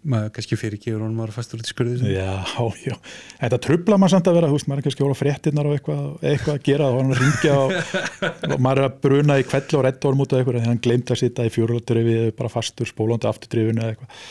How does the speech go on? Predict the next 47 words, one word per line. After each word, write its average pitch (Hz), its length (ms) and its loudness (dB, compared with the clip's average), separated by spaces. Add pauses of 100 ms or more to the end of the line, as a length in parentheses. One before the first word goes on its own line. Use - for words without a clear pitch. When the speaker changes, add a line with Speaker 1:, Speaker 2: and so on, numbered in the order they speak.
Speaker 1:
Þeir 107 160 -4
eru 104 160 -4
svo 127 140 -4
Speaker 2:
En, 127 80 -10
Speaker 1:
slæm. 113 280 -4 (140)
Speaker 2:
já, 101 220 2 (240)
já, 101 40 -14 (140)
en - 80 -2
hann 110 160 2
er 113 160 -2
bara 127 160 0
svona, 127 180 -2 (140)
við 107 160 -2
Speaker 1:
Hann 107 240 -4
er 98 80 -4
Speaker 2:
breytum 113 240 0
Speaker 1:
svona. 117 80 0
Speaker 2:
honum 127 220 0
ekkert. - 180 -20 (160)
Speaker 1:
Nei, 92 140 -6 (160)
nei. 92 100 -20 (1120)
En 110 180 -4
hérna, 104 240 -6
mig 107 80 -4
langar 113 240 -6
aðeins 143 220 -8
að - 80 -14
snerta 151 260 -8
aftur 143 240 -8
á, 123 80 -4 (140)
hérna, 113 300 -8 (580)
á - 160 -6
Hölkná 104 480 -8 (480)
Speaker 2:
Já. 101 80 -4 (240)
Speaker 1:
í, 110 240 -8
hérna, 98 320 -12 (180)
Þistilfirði. 101 600 -6 (640)
Þú - 80 -14
veist, - 160 -10
þetta 110 240 -6
er 110 160 -10 (580)
litla 131 380 -2
á 117 80 -4
hann 113 100 -4
í 110 60 -6
Þistilfirði 98 480 -8 (400)
Speaker 2:
Já. 95 80 -8